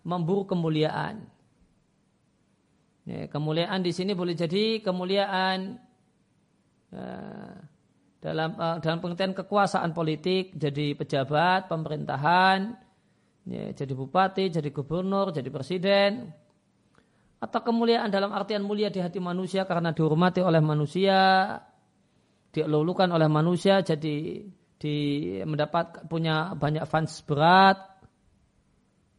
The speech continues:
Ya, orang pun cium-cium tangannya. Ya, orang itu orang populer. Maka ini semua bagian dari syaraf. Ya, maka rakus dengan harta, rakus dengan kemuliaan,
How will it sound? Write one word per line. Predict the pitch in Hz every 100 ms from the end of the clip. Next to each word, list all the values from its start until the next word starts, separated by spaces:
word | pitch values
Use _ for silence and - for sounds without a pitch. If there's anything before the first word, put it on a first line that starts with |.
| _ _ _ _ -
Ya, | - - - -
orang | 135 151
pun | 175 175
cium-cium | 175 170 165 190 196 190
tangannya. | 190 190 190 190 190 190 202 254 - _ _ _ _ _ _ _ _ _ _ _
Ya, | - - - - -
orang | 143 151 151
itu | 170
orang | 180 185
populer. | 190 180 202 202 196 196 196 - - - - _ _ _ _ _ _ _ _ _ _ -
Maka | - 165
ini | 185 202
semua | 196 196
bagian | 170 156 175
dari | 156 139
syaraf. | - 113 - - _ _ _ _ _ _ _ _ _ _ _ _ _ _ _ _ _ -
Ya, | - - 190
maka | 156 147
rakus | 156 220 - 226 -
dengan | 196 196
harta, | 180 190 196 196 196
rakus | 156 151 - 208 202
dengan | 196 196 196 202 254 -
kemuliaan, | 190 196 202 202 196 202 208 269 -